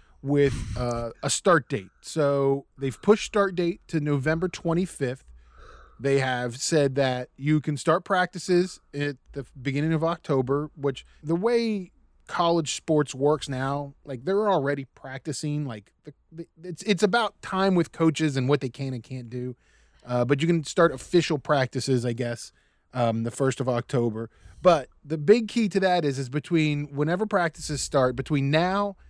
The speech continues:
and November twenty-fifth, no scrimmages. So, you know, usually W V U plays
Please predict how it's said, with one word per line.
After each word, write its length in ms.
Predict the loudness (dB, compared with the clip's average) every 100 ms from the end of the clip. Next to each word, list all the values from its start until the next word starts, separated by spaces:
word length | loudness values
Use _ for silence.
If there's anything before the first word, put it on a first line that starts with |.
| -20 -6
and 160 | -2 2
November 400 | 2 2 2 0
twenty-fifth, 600 | 0 0 0 -2 -6 -6
no 220 | 4 4
scrimmages. 680 | 4 0 -2 -2 -8 -18 -18
So, 360 | -4 0 2 0 _ _
you 100 | -2
know, 60 | 0
usually 720 | 2 2 2 0 0 0 2
W 420 | 2 2 2 2
V 120 | 2
U 460 | -2 0 2 2 0
plays 600 | -4 -2 2 2 2 -2